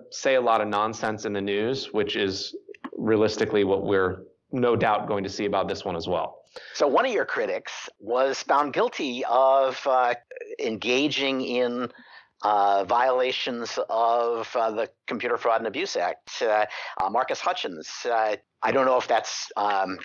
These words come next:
Speaker 2: i-, if, if his criti-, critique of your pen testing code was meant to be the first stage in the rehabilitation of his reputation, or,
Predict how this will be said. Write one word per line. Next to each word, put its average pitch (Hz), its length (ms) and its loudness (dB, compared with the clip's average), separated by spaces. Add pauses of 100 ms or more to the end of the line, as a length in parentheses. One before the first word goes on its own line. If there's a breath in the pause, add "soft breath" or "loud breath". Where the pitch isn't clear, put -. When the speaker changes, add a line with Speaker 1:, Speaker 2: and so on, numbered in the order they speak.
Speaker 2:
i-, 104 160 -2
if, 104 260 -4
if - 240 -6 (340 loud breath)
his 113 520 -4 (120)
criti-, 135 340 -4
critique 156 540 -4 (160)
of 110 600 4
your 120 560 2
pen 131 220 -2
testing 123 340 -4
code 117 380 0 (240 loud breath)
was 117 160 -4
meant 117 220 -2
to 110 80 -4
be 113 180 -4
the 101 120 2
first - 440 0
stage 107 680 0
in 101 340 -2
the 98 100 0
rehabilitation 107 800 0
of 101 120 0
his 95 160 -2
reputation, 117 720 0
or, 117 400 4